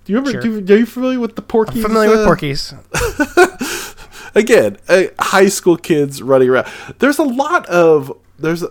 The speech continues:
Speaker 1: there's a, there's a lot of older women, younger men movies in the, in, in the eighties. There's, like, uh, there's, um, well, there's Vision Quest, which is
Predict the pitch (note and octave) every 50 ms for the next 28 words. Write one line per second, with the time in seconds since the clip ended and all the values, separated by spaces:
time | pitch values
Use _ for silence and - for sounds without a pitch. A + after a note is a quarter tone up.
0 | - D3 C#3+ D3+ D#3+ D3 D#3+ D3 C3+ - _ - D3+ C#3+ C3+ - C3 B2 B2 C#3+
1 | E3 F#3+ F#3+ F#3 C#3+ A2 F2+ - _ _ - B2+ B2+ B2+ B2+ A#2+ B2 A#2 A2+ A2+
2 | A#2+ B2 A#2 A#2 A2+ A2 G#2+ G#2+ A2 A2+ A#2 A2+ G#2+ G#2+ G2+ G#2 G#2 G#2 G#2 G2+
3 | G2 F#2+ F2 - - _ _ _ _ _ _ _ _ _ _ F#2+ F#2+ G#2 G#2 G2
4 | F2+ F2+ F2+ F2+ F2 - - F#2+ G2+ F#2+ F#2+ F#2 F#2 F#2 F2+ E2+ E2 E2 E2 -
5 | _ _ _ _ _ _ _ _ _ _ _ - G#2 G#2 F#2 F2 E2+ - _ G#2
6 | G#2+ G2+ F#2 B1+ F#2 G2 F#2 E2+ E2 C#2+ - - - - _ _ _ _ _ _
7 | _ _ _ _ _ _ _ - G#2+ G#2 G2+ - - G#2 G2 F#2+ F#2 _ A2 G2+
8 | G2 F#2+ F2+ F2+ - - _ - _ _ _ _ _ _ F#2+ F#2+ F#2+ F#2 F2+ -
9 | - - E2+ G2 F#2+ F2+ F2 F2 E2+ E2+ - _ _ _ _ _ _ - C3+ C#3
10 | C#3+ B2+ B2 A2+ - - - - A#2 A#2 C3+ A2+ A2 G#2+ G#2 A2+ G#2 F#2 G2+ -
11 | - - _ - _ _ _ _ _ _ _ _ _ _ _ _ _ _ _ _
12 | _ _ _ _ _ _ - G#2 - - A2 G2 F#2 - -